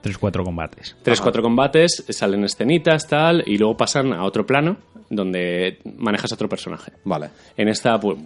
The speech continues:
Speaker 2: viajas, eh, ves a Sub-Zero, a Sonya, a, a Johnny Cage, a Raiden,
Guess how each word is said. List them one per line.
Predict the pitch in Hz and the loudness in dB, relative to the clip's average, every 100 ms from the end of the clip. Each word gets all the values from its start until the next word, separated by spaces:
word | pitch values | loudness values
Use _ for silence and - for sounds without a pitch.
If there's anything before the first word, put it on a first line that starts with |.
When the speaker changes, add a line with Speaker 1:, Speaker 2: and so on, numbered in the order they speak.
| - _ | -20 _
Speaker 2:
viajas, | 101 98 104 95 - | -2 -2 0 -2 -2
eh, | - - | -8 -10
ves | 101 90 | -10 -8
a | - | -8
Sub-Zero, | - - - 151 143 143 143 147 143 | -10 -6 2 4 4 4 4 2 0
a | - - | -2 -4
Sonya, | 117 120 120 117 | 0 2 0 -2
a, | 117 113 85 82 69 - | -2 -4 -6 -10 -12 -12
a | 90 | -10
Johnny | 90 85 | -10 -2
Cage, | 117 120 120 120 117 - 131 | 4 6 6 4 2 -2 -10
a | - 82 | -10 -2
Raiden, | 120 117 113 117 | 2 4 4 2